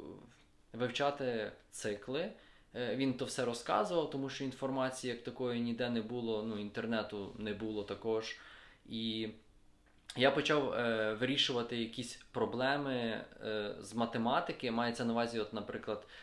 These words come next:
диференціальне там рівняння. Я просто брав, програмував, просто вводив, е, ввідні дані, і в кінцевому результаті я просто отримував, е, результат. Ось в мене,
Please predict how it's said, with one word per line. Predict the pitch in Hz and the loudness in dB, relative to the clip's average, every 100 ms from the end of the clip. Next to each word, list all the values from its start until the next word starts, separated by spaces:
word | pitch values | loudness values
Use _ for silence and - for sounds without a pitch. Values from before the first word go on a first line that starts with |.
| - | -12
диференціальне | - 120 131 123 127 117 123 113 107 104 101 | -6 0 0 2 6 6 6 2 0 -2 -2
там | 117 110 | -2 0
рівняння. | 113 120 127 151 139 127 117 107 | 0 2 2 2 2 0 0 0
Я | 104 117 | 0 0
просто | 131 123 113 | -2 -4 -4
брав, | 113 123 113 | 2 2 2
програмував, | 117 113 117 139 190 190 151 - | -2 0 0 2 4 4 4 0
просто | 135 - 120 | -4 -2 -4
вводив, | 110 127 117 117 110 110 113 | 2 4 4 2 0 2 4
е, | 110 110 110 107 - - | 6 6 4 2 -6 -8
ввідні | - 117 123 120 135 | -4 -2 -2 2 2
дані, | 117 170 185 165 135 120 120 | 4 4 4 2 0 0 0
і | 117 | -2
в | 110 | 0
кінцевому | 127 120 131 123 | -2 0 0 0
результаті | 113 113 135 131 | -2 -2 0 2
я | 117 | 0
просто | 120 123 - | 0 -4 0
отримував, | 110 110 120 123 117 110 110 101 - - - - - - | 0 2 0 2 2 4 4 4 -6 -20 -20 -20 -20 -8
е, | 113 110 104 - | -2 0 0 -2
результат. | 117 117 127 123 113 82 - - - - - | 0 2 2 4 2 2 -4 -20 -20 -20 -18
Ось | - 117 - | -4 -4 -2
в | 131 | 2
мене, | 135 165 151 139 127 113 | 4 4 0 0 0 -2